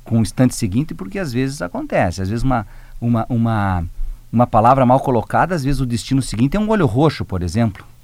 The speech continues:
<laughs> Né? Esse é o resultado, né? Você falou, ou, ou se tem uma palavra bem colocada, você vai ter destino venturoso na, a longo prazo.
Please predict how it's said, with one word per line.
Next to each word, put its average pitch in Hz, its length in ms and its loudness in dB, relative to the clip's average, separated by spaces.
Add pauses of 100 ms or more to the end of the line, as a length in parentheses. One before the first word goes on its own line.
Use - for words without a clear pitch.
<laughs> - 0 -
Né? 127 460 6 (280)
Esse 127 200 2
é - 20 6
o 175 40 6
resultado, 110 640 6 (320)
né? 110 300 4
Você 101 180 -2
falou, 107 320 2 (220)
ou, 135 300 2
ou 131 160 2
se 131 120 -4
tem 120 120 2
uma 113 100 4
palavra 107 260 2
bem 123 80 0
colocada, 139 480 -2
você 240 120 -8
vai 247 80 -4
ter 196 80 -4
destino 151 240 -6
venturoso 123 480 -2
na, 113 100 0 (400)
a 82 80 -4
longo 104 240 0
prazo. 95 460 0